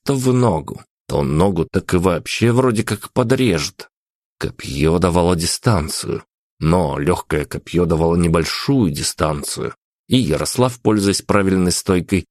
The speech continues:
легко её прорывал, вынуждая кузнеца отступать. Потом тот психанул и взял кривую палку, которой можно было имитировать топор.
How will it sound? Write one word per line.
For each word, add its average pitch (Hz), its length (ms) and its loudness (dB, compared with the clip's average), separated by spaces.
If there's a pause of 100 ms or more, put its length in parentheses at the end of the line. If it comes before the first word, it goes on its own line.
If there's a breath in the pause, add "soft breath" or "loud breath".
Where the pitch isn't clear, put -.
(100)
легко 78 480 0
её 78 240 0
прорывал, 78 880 0
вынуждая 113 640 2
кузнеца 95 840 0
отступать. - 1120 -6 (520)
Потом 135 360 0
тот 120 220 0
психанул 85 840 0
и 107 80 4
взял 90 340 0
кривую 87 400 2
палку, 98 500 -2
которой 92 360 2
можно 90 320 2
было 92 200 4
имитировать 110 680 0
топор. - 500 -4